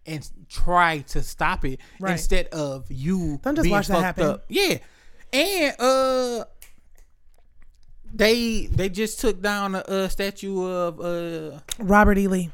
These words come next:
Speaker 1: Robert E. Lee. I was gonna
Speaker 2: Mm-hmm.
Speaker 1: say General Lee off Dukes of Hazzard. I'm so happy
Speaker 2: <laughs>
Speaker 1: you said that.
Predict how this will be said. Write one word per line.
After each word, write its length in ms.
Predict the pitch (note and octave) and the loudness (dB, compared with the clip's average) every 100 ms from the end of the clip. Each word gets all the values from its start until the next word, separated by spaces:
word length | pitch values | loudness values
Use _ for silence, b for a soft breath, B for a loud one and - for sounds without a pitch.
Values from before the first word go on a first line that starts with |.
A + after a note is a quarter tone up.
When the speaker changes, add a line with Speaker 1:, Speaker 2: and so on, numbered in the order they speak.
| - | -10
Speaker 1:
Robert 380 | C#3+ D#3+ E3 D#3+ | -2 2 2 0
E. 160 | E3 D#3+ | -2 -8
Lee. 320 | D3 C3 C3 | -8 -8 -6
I 120 | D3 | 0
was 80 | - | 2
gonna 120 | A3+ | 2
Speaker 2:
Mm-hmm. 60 | B3 | 2
Speaker 1:
say 100 | C#3 | 0
General 480 | A#2+ E3 D3 C3 C3+ | -4 -4 -4 -8 -10
Lee 220 | C3 C3 | -10 -10
off 260 | C#3 C3+ B2 | -8 -8 -4
Dukes 220 | D3+ - | -4 -2
of 100 | C#3 | -6
Hazzard. 280 | D3 B2+ C3+ | -8 -8 -8
I'm 100 | D#3+ | -8
so 120 | C#3 | -8
happy 220 | C3 - | -4 2
Speaker 2:
<laughs> 20 | |
Speaker 1:
you 560 | B3 D4+ A3+ B3+ E4+ C#3+ | 4 6 6 4 2 0
said 180 | C#3 | 2
that. 100 | C#3+ | 0